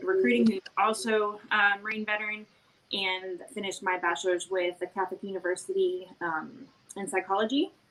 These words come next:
And then when we moved back to Texas, then I completed my master's with social work,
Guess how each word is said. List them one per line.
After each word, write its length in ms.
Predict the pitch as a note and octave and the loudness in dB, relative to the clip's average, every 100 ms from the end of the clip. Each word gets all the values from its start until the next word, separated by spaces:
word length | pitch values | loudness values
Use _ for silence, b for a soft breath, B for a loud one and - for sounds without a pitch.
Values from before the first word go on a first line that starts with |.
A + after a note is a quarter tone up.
| _ - | _ -4
And 160 | G3 G3+ | -2 2
then 280 | G3 F#3+ F#3+ | 2 2 0
when 100 | F#3 | -2
we 120 | F#3 | 2
moved 340 | F#3 F3+ E3+ - _ _ _ | 2 2 0 -10 _ _ _
back 220 | G#3 F#3+ F#3+ | 6 6 6
to 80 | |
Texas, 680 | D#3 B3+ C4+ F3 F3+ F#3 - - | -4 -2 -2 -2 -4 -4 -12 -12
then 440 | F3+ F#3+ F#3 F3+ | -6 -2 -2 -2
I 580 | F3 F3 F3 F3+ F3 F3 - | 0 2 2 2 0 -2 -8
completed 380 | - F#3+ G3+ F3+ | -12 -2 0 2
my 140 | E3+ | 0
master's 400 | F3+ E3+ F#3 F3 | -2 -4 -4 -6
with 80 | E3+ | -8
social 320 | - F#3+ A3 | -6 -6 -4
work, 240 | A3 A#3+ | 0 0